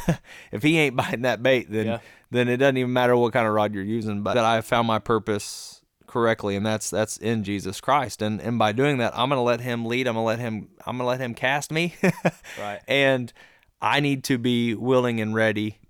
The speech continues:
Speaker 1: for the purpose that he's made me to be. And, and I still have not truly figured out exactly who I am and exactly what I'm supposed to do.
Speaker 2: Yeah.
Speaker 1: And I don't know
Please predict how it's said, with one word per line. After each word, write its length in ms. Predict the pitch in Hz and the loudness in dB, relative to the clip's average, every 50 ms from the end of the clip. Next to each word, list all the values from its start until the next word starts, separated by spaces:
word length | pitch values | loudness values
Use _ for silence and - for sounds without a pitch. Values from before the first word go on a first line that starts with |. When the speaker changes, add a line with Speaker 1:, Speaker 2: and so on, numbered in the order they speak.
| _ _ _ _ _ _ | _ _ _ _ _ _
Speaker 1:
for 240 | - - 113 113 113 | 0 2 4 4 4
the 80 | 107 | 2
purpose 420 | 101 - - 113 101 - 104 98 - | 2 2 2 2 2 0 -4 -4 -2
that 160 | - 92 - | -2 -4 -2
he's 220 | 107 110 101 98 101 | -4 -6 -6 -6 -4
made 180 | 110 104 98 | -4 -4 -4
me 100 | 98 95 | -4 -4
to 80 | 92 98 | -4 -2
be. 240 | 101 110 113 113 110 | 0 0 2 2 2
And, 120 | 104 98 | 0 -2
and 140 | - 107 123 | -4 -2 -2
I 80 | 127 151 | 0 -2
still 300 | 151 - - 170 156 135 | -2 0 2 2 2 2
have 200 | 135 127 127 123 | 2 0 0 0
not 280 | 131 123 120 - - | 0 0 -2 -2 -4
truly 280 | - - 139 123 117 113 | -4 -2 -2 0 -2 -2
figured 380 | - - 117 110 104 107 101 | -2 0 0 0 2 2 2
out 260 | 104 104 98 85 - - _ _ _ _ _ _ _ _ _ - | 2 2 2 0 -2 -4 _ _ _ _ _ _ _ _ _ -8
exactly 640 | 107 104 98 98 110 120 110 113 117 - 107 104 107 | -8 -8 -6 -2 0 2 2 2 0 0 -2 -2 -2
who 160 | 117 120 120 | -2 -4 -4
I 160 | 123 120 117 104 | -2 -2 -4 -4
am 380 | - 87 82 85 - 107 110 - | -6 -8 -8 -10 -12 -14 -12 -10
and 140 | 95 107 | -6 -6
exactly 480 | 104 95 98 104 113 104 110 - - 90 | -6 -6 -4 -2 -2 0 -2 -2 -4 -4
what 120 | 95 101 | -4 -4
I'm 120 | 101 98 101 | -4 -4 -6
supposed 260 | - - 101 101 - | -8 -10 -10 -10 -10
to 80 | - 95 | -8 -4
do. 260 | - 107 107 101 - - - | -2 0 0 0 -2 -6 -12
Speaker 2:
Yeah. 160 | 101 101 95 - | -14 -14 -12 -8
Speaker 1:
And 120 | - 107 117 | -4 -2 0
I 80 | 123 | 0
don't 320 | 131 127 139 147 147 127 120 | 0 2 2 2 2 0 0
know 420 | 127 127 131 135 135 135 139 - | 0 2 2 2 2 2 -2 -6